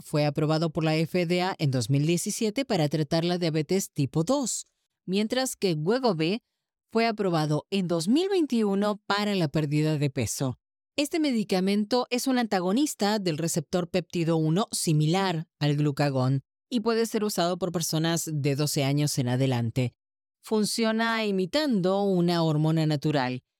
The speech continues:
A medida que aumentan los niveles de esta hormona, se envían señales al cerebro indicándole que ya está lleno. También hace más lenta la digestión en el estómago, lo que permite que te sientas satisfecho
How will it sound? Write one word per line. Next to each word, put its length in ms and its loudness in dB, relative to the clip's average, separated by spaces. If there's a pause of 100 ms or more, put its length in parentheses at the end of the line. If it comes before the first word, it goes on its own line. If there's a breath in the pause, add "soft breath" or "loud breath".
A 120 0
medida 460 0
que 280 -4
aumentan 880 2
los 300 2
niveles 480 0
de 140 2
esta 240 -2
hormona, 480 0
se 240 -2
envían 500 0
señales 480 -2
al 100 0
cerebro 480 0
indicándole 680 0
que 220 0
ya 160 2
está 200 0
lleno. 520 -2 (360)
También 520 2
hace 240 -2
más 180 2
lenta 300 0
la 100 2
digestión 540 0
en 160 0
el 100 2
estómago, 720 -2
lo 320 2
que 160 -2
permite 480 0
que 120 -2
te 140 0
sientas 380 -2
satisfecho 720 -2